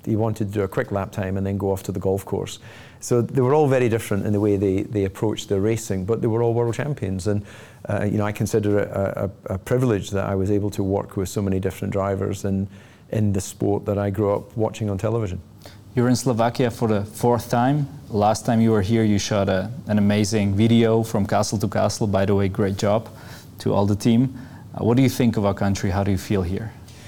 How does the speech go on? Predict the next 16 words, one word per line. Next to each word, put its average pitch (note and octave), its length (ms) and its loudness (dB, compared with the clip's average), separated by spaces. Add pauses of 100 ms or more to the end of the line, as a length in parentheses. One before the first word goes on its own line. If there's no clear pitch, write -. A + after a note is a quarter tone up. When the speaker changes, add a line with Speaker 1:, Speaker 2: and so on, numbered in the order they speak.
(380)
Speaker 1:
Well, - 320 0
I, - 260 -4
I C3 40 2
genuinely, A#2+ 560 4
not A2+ 180 0
because G#2+ 340 0
we're G#2+ 200 2 (180)
sitting A2 280 2
here G#2 160 2
and G2+ 80 0
we're G2 60 -2
having G2+ 160 -2
a F#2+ 40 -2
conversation, G2 640 -2
but A2 200 0 (400)
there's, A#2 580 0